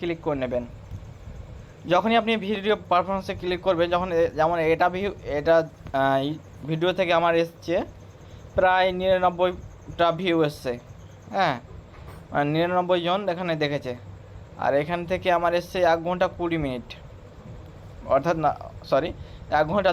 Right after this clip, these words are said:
দুই মিনিট ওয়াচ টাইম এসছে এই ভিডিওটা থেকেই আমার। হুম। আর এই ভিডিওটা থেকে আমি পেয়েছি সাবস্ক্রাইব, দুটো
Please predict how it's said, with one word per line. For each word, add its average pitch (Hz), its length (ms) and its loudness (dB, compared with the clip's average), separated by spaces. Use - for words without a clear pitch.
দুই 175 220 2
মিনিট 185 240 -4
ওয়াচ 160 160 6
টাইম 165 180 6
এসছে 143 200 -6
এই 147 140 2
ভিডিওটা 143 420 -2
থেকেই 123 280 -2
আমার। 110 180 -2
হুম। 208 180 -2
আর 127 60 4
এই 160 140 4
ভিডিওটা 190 320 -2
থেকে 190 120 -2
আমি 180 140 0
পেয়েছি 185 200 -2
সাবস্ক্রাইব, 185 500 4
দুটো 165 160 2